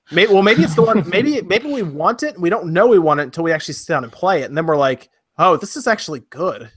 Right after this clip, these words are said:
Speaker 1: You know, so I'll give 'em, I'll walk in with an open mind just to see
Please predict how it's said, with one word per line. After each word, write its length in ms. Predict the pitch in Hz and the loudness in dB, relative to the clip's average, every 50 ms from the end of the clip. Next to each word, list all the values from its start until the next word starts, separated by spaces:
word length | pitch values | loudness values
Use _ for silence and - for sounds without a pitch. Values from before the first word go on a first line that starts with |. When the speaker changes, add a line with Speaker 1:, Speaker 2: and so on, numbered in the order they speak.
| _ _ | _ _
Speaker 1:
You 100 | 170 175 | -2 2
know, 140 | 185 202 202 | 2 2 0
so 140 | - 214 214 | 2 2 4
I'll 140 | 220 269 262 | 4 2 2
give 160 | 247 294 277 | -2 -8 -6
'em, 140 | 262 226 190 _ _ _ _ _ | -6 -8 -8 _ _ _ _ _
I'll 140 | 170 196 | 0 0
walk 240 | 226 262 269 254 - | 4 4 2 2 2
in 120 | 214 220 220 | -4 -4 -4
with 100 | 220 196 | -4 -4
an 60 | - 180 | -2 -4
open 240 | 185 180 180 165 | -2 -2 -4 -4
mind 380 | 147 143 147 165 190 214 214 - | -4 -2 -2 0 -2 -2 -6 -8
just 280 | 156 - - 202 - _ | -12 -10 -10 -10 -10 _
to 60 | - 170 | -12 -10
see 520 | - - - 202 202 196 180 165 156 - | -8 -8 -6 -6 -6 -6 -6 -8 -10 -12